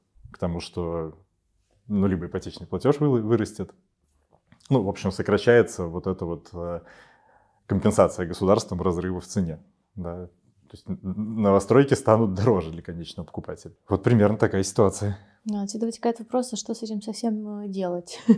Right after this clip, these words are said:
Speaker 2: <laughs>
Speaker 1: Не, ну <laughs> что с этим всем делать? Скажем так, для риэлторов, э, не будет большой проблемой, что с этим делать, потому что риэлтор, он, в принципе,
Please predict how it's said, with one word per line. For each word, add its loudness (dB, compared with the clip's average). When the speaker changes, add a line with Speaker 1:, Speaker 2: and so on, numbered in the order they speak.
Speaker 2:
<laughs> -16
Speaker 1:
Не, 2
ну -10
<laughs> -6
что -2
с -12
этим -10
всем -6
делать? -6
Скажем 6
так, 10
для 10
риэлторов, 12
э, 8
не 4
будет 2
большой 0
проблемой, -2
что -14
с -12
этим -6
делать, 4
потому -10
что -8
риэлтор, 2
он, -2
в -20
принципе, -6